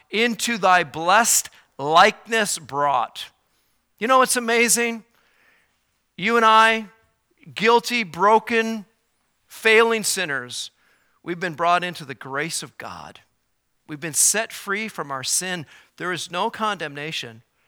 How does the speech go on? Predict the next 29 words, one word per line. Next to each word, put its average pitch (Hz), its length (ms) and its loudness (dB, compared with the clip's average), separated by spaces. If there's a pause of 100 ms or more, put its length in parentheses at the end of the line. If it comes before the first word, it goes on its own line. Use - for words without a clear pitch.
(260)
And 180 200 -6
God 254 360 6
has 247 260 2
a 226 140 0
future 247 520 -6
for 226 280 -2
us 214 340 4 (220)
in 214 300 -2
glory, 240 880 8 (720)
and 240 240 8
he 254 280 6
has 233 600 8 (440)
confidently 320 960 4
stated 269 600 4
it 180 220 4 (340)
as 185 220 2
if 233 180 0
it's 208 160 -4
already 202 400 6
happened. 156 520 2 (800)
It's 139 180 -12
all 226 520 4
in 175 120 -8
the 143 80 -8
past 190 480 0
tense. 123 400 -10 (1600)
He 202 120 -4
predestined 240 760 4
you. 247 260 -2